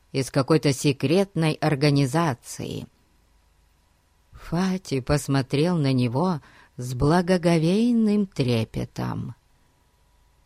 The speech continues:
Все пошли в гостиную, где жарко пылал камин. Миссис Троттевилл дома не было. Это был один из тех дней, когда она уезжала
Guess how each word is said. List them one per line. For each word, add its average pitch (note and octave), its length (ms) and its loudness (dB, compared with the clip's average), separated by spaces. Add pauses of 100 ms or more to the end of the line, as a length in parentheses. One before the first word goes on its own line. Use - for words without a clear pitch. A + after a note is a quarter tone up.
(580)
Все - 360 2
пошли A3+ 400 4
в A#3 80 -2
гостиную, C3+ 1040 2
где D3 280 0
жарко G#3 680 0
пылал D3+ 440 2
камин. E3+ 640 0 (680)
Миссис C#3+ 460 0
Троттевилл C3+ 800 2
дома G3+ 300 6
не B3 200 6
было. A2+ 400 -6 (680)
Это C4+ 260 0
был G3+ 160 4
один F#3+ 300 4
из F3+ 140 2
тех C3+ 340 -2
дней, G3+ 300 2
когда C#3 400 0
она C3+ 220 2
уезжала E3 720 2